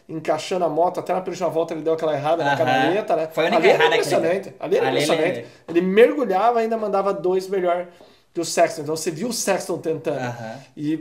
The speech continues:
Speaker 1: falar a verdade, me deu um pouco de satisfação ver o Sexton, é, sofrendo. Eu tava dando raiva ele no, no Supercross e no motocross do ano passado, porque eu torcia pro Tomac.
Speaker 2: Aham.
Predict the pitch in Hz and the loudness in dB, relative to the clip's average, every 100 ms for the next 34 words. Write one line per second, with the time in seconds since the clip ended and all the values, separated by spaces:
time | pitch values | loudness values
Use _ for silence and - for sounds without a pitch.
0 | - 185 196 196 175 196 196 190 - 185 | -2 2 2 2 0 -2 -2 -2 -2 -8
1 | - 185 - 175 - 175 160 151 165 160 | -6 -8 -4 -6 -4 -4 -4 -4 -4 -4
2 | - 156 - 151 - - _ _ - 143 | -4 -4 -4 -8 -8 -20 _ _ -10 -6
3 | 139 135 131 127 - 190 180 185 170 165 | -4 -4 -6 -8 -2 -2 0 0 0 0
4 | 135 135 - - 160 175 170 175 202 208 | -2 -8 -12 -8 2 4 4 2 -2 -2
5 | - 180 151 147 147 139 139 139 - 147 | -2 0 0 -2 -4 -6 -6 -8 -2 -2
6 | - 147 160 180 185 185 185 185 185 175 | 0 2 2 0 -2 0 0 -2 -2 -2
7 | 175 180 175 190 - 202 139 143 135 147 | 0 -2 -2 -4 0 0 -2 -8 -6 -4
8 | 143 151 190 247 247 175 139 147 139 139 | -4 -4 0 4 4 2 -4 -4 -2 -6